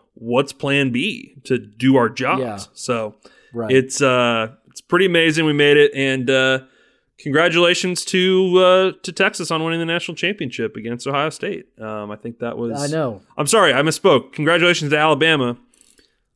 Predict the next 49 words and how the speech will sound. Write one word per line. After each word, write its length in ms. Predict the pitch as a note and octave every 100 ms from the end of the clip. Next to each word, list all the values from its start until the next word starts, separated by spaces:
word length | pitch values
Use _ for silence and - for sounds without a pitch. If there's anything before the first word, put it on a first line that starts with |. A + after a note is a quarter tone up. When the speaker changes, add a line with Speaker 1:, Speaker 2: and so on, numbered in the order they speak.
| _
Speaker 1:
on 180 | B2 C3+
winning 180 | C#3 C#3
the 80 | C3+
national 300 | C3+ C3 -
championship 760 | C#3 B2+ B2+ - B2 B2 _ _ _ _ _ -
on 140 | B2+
Monday 260 | B2+ B2 B2
night 380 | A#2+ B2 A#2
against 400 | A#2+ B2 A#2+ A#2 B2
Ohio 240 | B2 B2
State. 280 | - B2+ A#2
That 180 | D3 A3
was 160 | D3
a, 160 | B2 A2+
that 160 | C#3+
was 100 | A#3+
a 60 | C3
butt 240 | A2+ F3
whooping, 260 | D3 B2 A2
man. 300 | A#2 A#2 B2+
That 180 | B2+ D#3
was, 500 | E3 B2 A2+ - - _ _ _ _ _ _
that 120 | -
was 120 | C#4
pretty 240 | - A#3 A3+
fun 220 | B3+ A3
to 80 | D3
watch. 300 | G#3 F#3+ F3
I 100 | E3
thought 200 | A3+ A#3
it 60 |
would 140 | F3+ D3+
be 120 | D#3+
more 200 | D#3+ E3
of 80 | C3+
a 40 |
shootout, 400 | - F3 D#3 C#3+
more 200 | C#3 C#3+
of 80 | C3
a 60 |
forty-five 640 | B2 D3 C#3 C3 C3 B2+ A2+
forty 280 | C#3 C3+
kind 200 | A#2+ B2+
of 80 | A2+
game, 400 | A2+ C#3 B2 A#2
but 260 | B2+ A#2+ A2+ _ _ -
Speaker 2:
Yeah. 480 | B2+ A2+ A#2 A2+ A2
Speaker 1:
um, 120 | A2
boy, 380 | C3 D3+ A#2